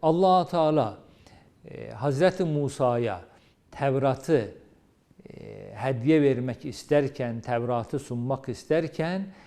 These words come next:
onu gece münacatına Hazreti Musa'yı çağırıyor. Buyuruyor ki, "Ve vaadna Musa, e, erba'ine leyleten."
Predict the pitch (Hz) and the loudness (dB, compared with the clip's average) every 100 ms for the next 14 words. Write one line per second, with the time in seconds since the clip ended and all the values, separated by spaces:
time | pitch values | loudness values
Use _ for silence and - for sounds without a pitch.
0 | - - - 139 143 170 185 165 139 127 | -20 -12 0 2 2 0 -2 0 2 4
1 | 160 143 139 127 120 131 120 - 139 123 | 4 4 0 -2 0 0 -2 -2 -4 -4
2 | 113 117 131 120 110 120 107 107 - 107 | -4 -6 -4 -6 -6 -6 -4 -6 -8 -8
3 | 101 98 98 95 110 127 127 139 156 147 | -8 -8 -10 -12 -6 -2 0 4 4 2
4 | 151 151 156 131 117 117 113 135 123 120 | 0 0 0 -2 -2 0 2 0 0 -4
5 | 113 107 117 160 165 - 160 165 175 - | -6 -6 -4 -2 -2 6 8 8 4 -6
6 | - _ _ _ _ _ _ - - - | -20 _ _ _ _ _ _ -20 -20 -20
7 | - - - _ - - 50 50 50 - | -20 -20 -20 _ -18 -14 -14 -14 -14 -14
8 | 52 50 50 50 - - - 65 65 67 | -16 -16 -16 -18 -20 -20 -20 -20 -20 -20
9 | - - - _ _ - 143 131 131 127 | -20 -20 -20 _ _ -4 -2 0 2 2
10 | 156 165 165 151 151 165 151 143 165 156 | 2 0 2 4 6 6 4 4 2 0